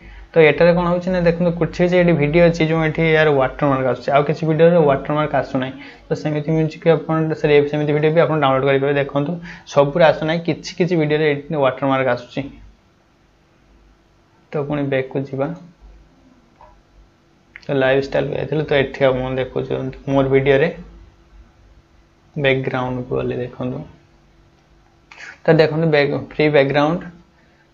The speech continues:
video background ଦେଖନ୍ତୁ ଏଠି download କରି, କରିକି ଦେଖିବା ଏଠାରେ ଆସୁଛି କି ନାହିଁ ୱାଟରମାର୍କ। ନାଇଁ ଦେଖନ୍ତୁ ଏଇଭଳିଆ ଯଦି ଆସିବ ଡାଉନଲୋଡ୍ ଫ୍ରି ଭିଡ଼ିଓ, ତ ଏଇଟା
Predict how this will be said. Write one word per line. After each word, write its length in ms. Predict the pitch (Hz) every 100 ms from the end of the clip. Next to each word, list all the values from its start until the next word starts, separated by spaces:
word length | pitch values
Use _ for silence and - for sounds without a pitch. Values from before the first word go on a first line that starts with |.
| _ _ _ _ _ _ _ _ _ _ -
video 200 | 147 143
background 340 | 135 131 131 131
ଦେଖନ୍ତୁ 240 | 135 139 143
ଏଠି 200 | 139 151
download 320 | 143 143 143
କରି, 160 | 143 143 143 143 143 147
କରିକି 200 | 147 143
ଦେଖିବା 280 | 139 139 147
ଏଠାରେ 240 | 139 143 139 135
ଆସୁଛି 280 | 127 - 135
କି 80 |
ନାହିଁ 180 | 131 131 139 - - _ _ _ _ _ _ _ _ _ _ -
ୱାଟରମାର୍କ। 520 | 120 131 131 139 - - - - _ _ - - _ - - - _ - - - - _ _ _ _ _ _ _ _ _ _ _
ନାଇଁ 260 | 160 135 131
ଦେଖନ୍ତୁ 320 | 156 160 180 -
ଏଇଭଳିଆ 380 | 160 180 196 190
ଯଦି 180 | 175 160
ଆସିବ 340 | 143 - 147 170 226 233 - - -
ଡାଉନଲୋଡ୍ 360 | 156 147 170 175
ଫ୍ରି 160 | 170 170
ଭିଡ଼ିଓ, 360 | 143 143 143 156
ତ 120 | 180 170
ଏଇଟା 240 | 151 170